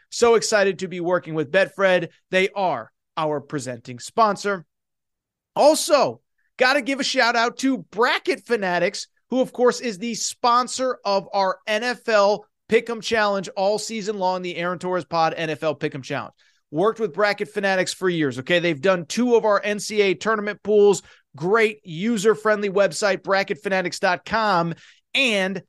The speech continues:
this year, they have started an N F L Pick'em. They got us involved, and they are giving you cold, hard cash. All you gotta do, go to bracket fanatics dot com,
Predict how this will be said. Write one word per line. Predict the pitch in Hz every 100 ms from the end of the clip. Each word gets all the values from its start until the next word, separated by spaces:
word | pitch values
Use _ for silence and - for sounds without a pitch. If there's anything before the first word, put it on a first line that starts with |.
| _ -
this | 135 302 -
year, | 202 180 208 208
they | 190
have | 196
started | - - 240 240 220 202
an | 190
N | 220
F | 262 254
L | 240
Pick'em. | - 208 196 170 151 165 _ _
They | 135 220
got | 226 202 196
us | 262 -
involved, | 226 160 175 175 170
and | 196 196
they | 220 269
are | 262 240
giving | 143 247 277 269 240
you | 220 311 269 226 240 _ _
cold, | - 240 240
hard | 202 247 233
cash. | 247 277 254 - - _ _ _
All | 208
you | 247
gotta | 262
do, | 233 247
go | 233 220
to |
bracket | 151 214 226 233 -
fanatics | 220 220 226
dot | - 220 220
com, | - 202 180 180